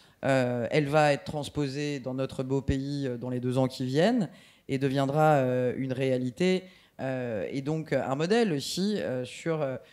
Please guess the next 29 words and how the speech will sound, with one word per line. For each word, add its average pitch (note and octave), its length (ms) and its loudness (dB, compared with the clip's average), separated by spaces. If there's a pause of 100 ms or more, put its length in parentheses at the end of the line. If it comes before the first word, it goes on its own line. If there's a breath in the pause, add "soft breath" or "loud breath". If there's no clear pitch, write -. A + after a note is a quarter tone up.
(160 soft breath)
l'expression C#3+ 680 -2
de F3 100 -2
l'empreinte, C#3 800 2
euh, B2 280 -4
environnementale, B2 680 -4
sociale D3+ 400 0
et C3 80 -2
de A#2+ 40 -12
gouvernance. C3 520 2
Vous B2+ 100 -6
en B2+ 80 -4
parlez B2 240 0
souvent D#3 480 2 (320 loud breath)
et B2 80 -2
vous B2 220 0
en B2+ 80 6
parlez, C3+ 420 2
euh, A2 140 -2
d'ailleurs B2 340 -2
intelligemment C3 500 -2
dans D3 120 0
le B2+ 60 0
rapport D3+ 360 4
de B2+ 180 2
Giverny B2+ 680 0
sur, C#3+ 220 -2
euh, A#2+ 200 2
les C3 120 0
données. E3 440 4